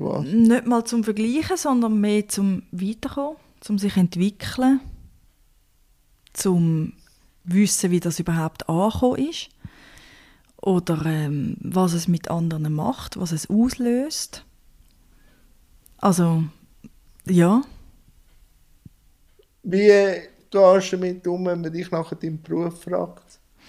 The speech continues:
Speaker 2: Ja, das ist tatsächlich schwierig. Also,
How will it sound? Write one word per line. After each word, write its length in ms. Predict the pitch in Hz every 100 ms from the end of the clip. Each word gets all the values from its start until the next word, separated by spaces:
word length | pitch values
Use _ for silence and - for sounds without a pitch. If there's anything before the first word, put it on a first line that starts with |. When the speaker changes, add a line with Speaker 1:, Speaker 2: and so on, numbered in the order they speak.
| - - - -
Speaker 2:
Ja, 260 | 220 247
das 200 | 247 247
ist 140 | 247 -
tatsächlich 680 | 214 220 - 208 - 208 - - -
schwierig. 560 | - 180 165 160 - 160 - -
Also, 460 | 208 208 208 208